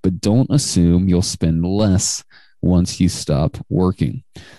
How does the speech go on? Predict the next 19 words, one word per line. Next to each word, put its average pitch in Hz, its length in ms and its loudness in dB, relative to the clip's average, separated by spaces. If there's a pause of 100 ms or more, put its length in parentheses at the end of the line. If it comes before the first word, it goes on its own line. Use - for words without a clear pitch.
While 95 160 0
not 95 320 0
having 90 360 2
an 73 140 0
office 120 520 0
to 85 120 0
report 87 440 0
to 73 280 0
could 143 260 0
lower 95 380 2
your 82 320 2
expenses - 520 -6
to - 60 -10
some 139 300 -2
degree, 135 380 2
you'll 90 320 2
also 87 400 0
have 82 280 -2
more 90 380 2